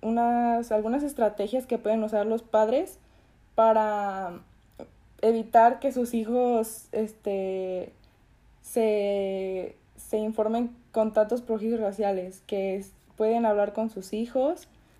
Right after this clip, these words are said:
hacerlos que reconozcan las diferencias y los prejuicios raciales que existen,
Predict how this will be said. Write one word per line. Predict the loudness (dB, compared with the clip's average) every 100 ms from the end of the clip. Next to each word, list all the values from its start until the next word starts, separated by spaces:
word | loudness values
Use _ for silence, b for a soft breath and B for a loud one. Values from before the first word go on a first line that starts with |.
| -4
hacerlos | -4 0 0 2 0 -2
que | -2 0 2 0
reconozcan | -2 -4 -6 -4 -2
las | -2
diferencias | -4 -4 -4 -4 -4 -4 -2
y | -2
los | -4
prejuicios | -4 -6 -6 -6 -4
raciales | -4 -2 -4 -4
que | -6
existen, | -8 -6 -4 -4 -4 -6 -6